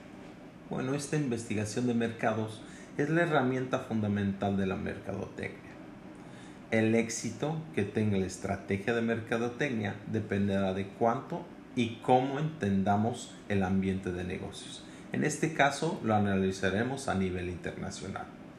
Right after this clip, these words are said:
Para dar un poco de contexto, la Asociación Americana de Marketing, ama, por sus siglas en inglés, define la investigación de mercados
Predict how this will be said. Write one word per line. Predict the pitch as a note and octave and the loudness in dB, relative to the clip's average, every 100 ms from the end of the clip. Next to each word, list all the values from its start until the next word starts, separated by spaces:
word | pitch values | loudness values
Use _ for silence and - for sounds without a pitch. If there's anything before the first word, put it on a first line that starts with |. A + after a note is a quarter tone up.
| - - - - | -18 -16 -16 0
Para | C#3+ B2+ | 4 6
dar | A#3+ - | 6 4
un | D3+ B3+ - | 2 2 4
poco | D#3 - C#3 | 2 4 2
de | A2 G#2 | 2 0
contexto, | F#2+ F2 - A#2+ A#2+ - F#2+ G2+ - - - - | -2 -4 4 4 4 -2 -4 -4 -8 -16 -14 0
la | G2+ | 2
Asociación | G2 - A2 - G#2 - B2+ C3+ | 2 2 0 2 0 2 2 4
Americana | A2+ A2 G#2+ G#2 F#2+ A2+ G#2+ G2 | 4 6 4 2 4 4 6 4
de | F#2 | 2
Marketing, | F#2 G2+ F#2+ - - F#2+ G2+ - - - | 2 2 2 -2 -4 -4 -4 -10 -16 -6
ama, | - G#2 G#2 F#2+ A2 G#2+ - - - | 4 6 6 4 2 -4 -12 -16 -4
por | F#2+ F2 | -4 -2
sus | - | -6
siglas | - F#2+ F#2+ F#2+ F#2 | -4 0 0 0 0
en | G#2 | 2
inglés, | G#2 G#2+ A#2 G#2+ - - - - - - | 2 4 4 2 -2 -12 -16 -16 -2 2
define | A2+ - D#3+ E3+ | 2 4 4 6
la | D#3 | 4
investigación | A#2 G#2 G2 - G2 G2 - | 4 4 2 2 2 2 0
de | C3+ | 0
mercados | A2+ G2 - G2+ G2 F#2+ - | 2 0 0 2 2 0 -4